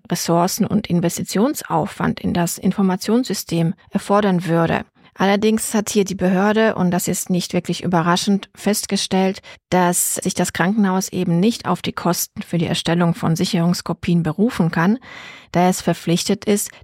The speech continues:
die Sicherheit von Gesundheitsdaten zu gewährleisten und das Vorhandensein von Sicherungskopien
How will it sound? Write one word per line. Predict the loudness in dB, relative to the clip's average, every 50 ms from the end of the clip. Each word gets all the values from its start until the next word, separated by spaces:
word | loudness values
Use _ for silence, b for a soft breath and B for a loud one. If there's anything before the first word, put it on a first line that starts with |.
| B -8
die | -4
Sicherheit | -2 0 0 2 2 2 2 2 2 0 0
von | 0 0 2 2
Gesundheitsdaten | 2 0 0 2 0 2 2 2 0 0 0 0 0 0 0 0 -2
zu | -2 -2 -2
gewährleisten | -2 0 2 2 2 2 2 2 2 2 0 0 0 0 0 0 0 B B B B B B B B B
und | 0 2 2
das | 2 -2 -2
Vorhandensein | 0 -2 0 2 2 2 2 0 0 0 2 2 2 0
von | 0 0 0 0
Sicherungskopien | 0 0 0 0 2 2 0 0 -2 -4 -6 -6 -2 0 2 2 2 0